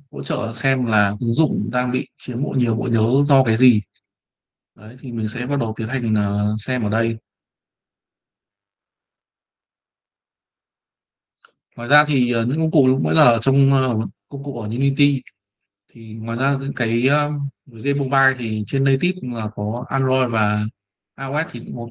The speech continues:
cũng có những công cụ rất là mạnh riêng. Ví dụ như là Android Studio Profiler. Cái đây là của, của Android đấy. Mình có thể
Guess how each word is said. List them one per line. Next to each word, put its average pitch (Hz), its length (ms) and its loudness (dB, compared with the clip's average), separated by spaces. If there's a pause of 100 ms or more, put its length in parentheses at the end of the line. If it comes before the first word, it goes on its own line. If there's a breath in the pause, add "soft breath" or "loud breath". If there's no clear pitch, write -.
cũng - 120 -16
có 120 100 -12
những 135 120 -10
công 139 160 -2
cụ 135 240 -4
rất 143 100 2
là 127 200 2
mạnh 120 180 -2
riêng. 127 300 6 (380)
Ví 131 100 -16
dụ 139 100 -12
như 127 180 -8
là 110 140 -4
Android 123 400 0
Studio 123 280 0
Profiler. 123 680 -4 (540)
Cái 123 100 -12
đây 127 40 -10
là 113 220 -6
của, 87 380 -6 (800)
của 113 80 -18
Android 120 400 -4
đấy. - 120 -12
Mình 110 120 -4
có 117 100 -6
thể 127 100 -2